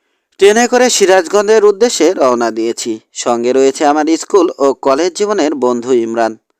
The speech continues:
দশ বছর পর ইমরানের সাথে দেখা। এই দশ বছর ইমরানের সাথে আমার কোনো যোগাযোগ ছিল না,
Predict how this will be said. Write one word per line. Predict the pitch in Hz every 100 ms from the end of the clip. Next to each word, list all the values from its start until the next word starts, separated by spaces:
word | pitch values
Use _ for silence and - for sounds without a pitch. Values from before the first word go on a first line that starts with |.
| _ _ _
দশ | 117 113 110
বছর | 113 - 131
পর | 135 160
ইমরানের | 165 170 180 185
সাথে | - 202 175 160 -
দেখা। | 117 107 120 113 - _ _ _ _ _ _ _
এই | 135 127
দশ | 123 143 156
বছর | 175 180 151 117
ইমরানের | 139 123 127 123
সাথে | 120 120 131 123
আমার | 120 139
কোনো | 165 175 151
যোগাযোগ | 139 113 113 113 -
ছিল | - 113
না, | 113 113